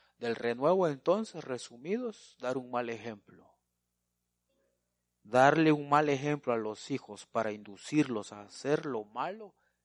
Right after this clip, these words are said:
es un enemigo del renuevo. Es un ene-, ¿quiénes son nuestros renuevos, hermanos? Nuestros hijos. Entonces, aquí en la iglesia todos bien hermosos, ¿verdad?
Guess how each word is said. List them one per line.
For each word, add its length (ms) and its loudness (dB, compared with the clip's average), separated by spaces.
es 340 -4
un 160 -12
enemigo 720 -10
del 180 -12
renuevo. 680 -18
Es 300 -2
un 120 -6
ene-, 240 -8
¿quiénes 260 -4
son 160 -4
nuestros 340 0
renuevos, 540 -4
hermanos? 600 -12
Nuestros 540 -10
hijos. 560 -20
Entonces, 300 -20
aquí 200 -20
en 120 -14
la 40 -12
iglesia 420 -8
todos 300 -8
bien 220 -10
hermosos, 520 -12
¿verdad? 260 -14